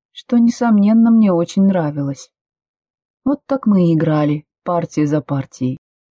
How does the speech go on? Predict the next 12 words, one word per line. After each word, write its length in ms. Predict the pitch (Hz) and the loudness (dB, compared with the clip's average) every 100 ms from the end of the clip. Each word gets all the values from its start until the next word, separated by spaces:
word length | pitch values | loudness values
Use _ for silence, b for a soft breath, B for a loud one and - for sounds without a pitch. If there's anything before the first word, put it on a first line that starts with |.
| _ _ _ | _ _ _
Порою 380 | - 202 208 190 | -4 0 0 2
мне 200 | 185 190 | 2 2
удавалось 560 | 196 185 190 196 185 - | 0 -2 -2 -2 -2 -4
обыграть 560 | 175 180 185 196 185 | -4 -2 -2 -2 -4
их, 180 | 151 - _ _ _ | -8 -12 _ _ _
но 80 | 170 | -2
я 160 | 170 | 0
подозревала, 640 | 170 165 165 165 170 185 175 | -2 -2 -2 -2 -2 -2 -2
что 240 | 165 - | -4 -4
мне 200 | 160 156 | -2 0
все-таки 420 | 156 156 147 151 156 | -2 -4 -6 -6 -6
поддаются. 840 | 151 143 156 156 147 139 - 151 | -6 -4 -2 0 -2 -6 -14 -18